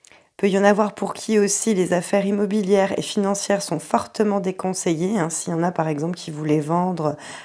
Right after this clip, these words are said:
par exemple leur maison, a priori c'est pas le moment. Pour d'autres encore, nécessité enfin d'arrêter un travail créatif ou au contraire d'exploiter sans tarder des contacts imprévus,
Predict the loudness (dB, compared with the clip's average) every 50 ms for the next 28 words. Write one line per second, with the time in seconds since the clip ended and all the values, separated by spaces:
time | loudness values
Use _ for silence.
0 | -20 _ -6 -4 -2 -2 -2 -4 -4 -4 -4 -4 -2 -2 -2 -2 0 0 0 -2
1 | 0 0 0 0 0 0 -2 -4 -10 _ _ _ _ _ -12 -10 -8 -8 -8 -6
2 | -4 -2 -2 0 0 -2 -2 -4 -4 -2 0 0 2 2 2 2 2 2 2 2
3 | 2 0 0 -2 -6 _ _ _ _ _ _ _ _ _ _ _ _ -20 -20 -20
4 | _ _ -6 -4 -2 0 2 0 0 0 2 4 4 4 6 6 8 8 8 6
5 | 4 2 2 0 -2 -4 -4 -4 -4 -6 -4 -2 0 2 2 2 0 -2 -2 0
6 | 2 2 2 2 0 -4 -10 -14 _ _ _ -16 -6 2 4 6 6 6 6 2
7 | 0 0 0 -2 0 0 0 -4 -6 -4 -4 -2 0 0 0 -2 -2 -4 -2 0
8 | 0 0 0 0 -4 -4 -4 -2 -2 -2 -4 -8 -12 -12 -14 -18 -18 -18 -20 -14
9 | -6 -2 2 4 4 4 4 4 2 2 0 4 6 8 8 8 8 4 0 -2
10 | -2 -4 -6 -2 0 0 0 0 -2 -2 -2 -2 -4 -4 -2 0 -2 2 4 4
11 | 4 4 2 0 0 0 0 0 -2 -4 _ _ _ _ -4 0 0 0 2 2
12 | 0 0 0 0 0 -2 -2 -2 -4 -4 -2 -2 -2 -4 -6 -2 -2 -2 -2 -2
13 | -4 -6 -6 -6 -8